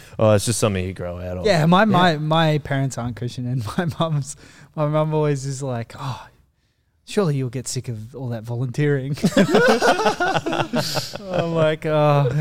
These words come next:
Speaker 2: I have too much fun." <laughs> I think that's an interesting, yeah, it's interesting to think about how they view stuff like that. But yeah,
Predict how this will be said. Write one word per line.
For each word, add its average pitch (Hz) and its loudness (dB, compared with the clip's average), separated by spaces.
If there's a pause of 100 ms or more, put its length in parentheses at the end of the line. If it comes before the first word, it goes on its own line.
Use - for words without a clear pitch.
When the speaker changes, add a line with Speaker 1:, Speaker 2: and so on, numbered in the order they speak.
(100)
Speaker 2:
I 143 0
have 143 2
too 143 0
much 135 0
fun." 135 -2 (540)
<laughs> - -8
I 214 2
think 262 2
that's 180 2
an 170 0
interesting, 147 -2
yeah, 139 0
it's 127 -6
interesting 127 -8
to 120 -4
think 110 -10
about 113 -6
how 117 -6
they 110 -4
view 113 -10
stuff - -12
like 131 -10
that. 143 -10
But 135 -10
yeah, 131 -6